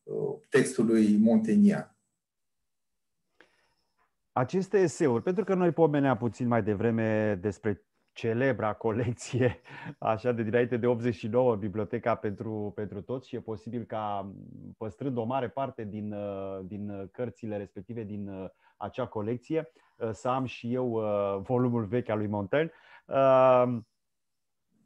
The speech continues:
Speaker 2: este o carte, uh, sau sunt aceste eseuri, uh, cu adresabilitate, așa cum pomeneai tu puțin mai devreme, cu adresabilitate și,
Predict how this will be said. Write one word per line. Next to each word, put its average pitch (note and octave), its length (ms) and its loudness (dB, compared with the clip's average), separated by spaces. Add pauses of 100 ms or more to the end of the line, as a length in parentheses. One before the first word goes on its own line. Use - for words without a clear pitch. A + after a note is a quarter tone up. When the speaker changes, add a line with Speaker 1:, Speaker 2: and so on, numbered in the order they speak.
(140)
Speaker 2:
este D#3 380 2
o F#3 120 6
carte, C#3+ 1040 4
uh, A2 300 -2
sau F#2+ 200 -6
sunt D#3+ 240 -4
aceste D3+ 420 -2
eseuri, C3+ 640 0 (300)
uh, A2 380 2 (160)
cu C3+ 320 0
adresabilitate, A#2+ 1400 2
așa B2+ 220 -4
cum B2+ 220 -2
pomeneai A2+ 420 -2
tu - 80 -8
puțin G#2+ 320 -8
mai A#2+ 160 0
devreme, A2 340 -4
cu A#2+ 120 -6
adresabilitate A2 840 -4
și, C#3+ 380 -2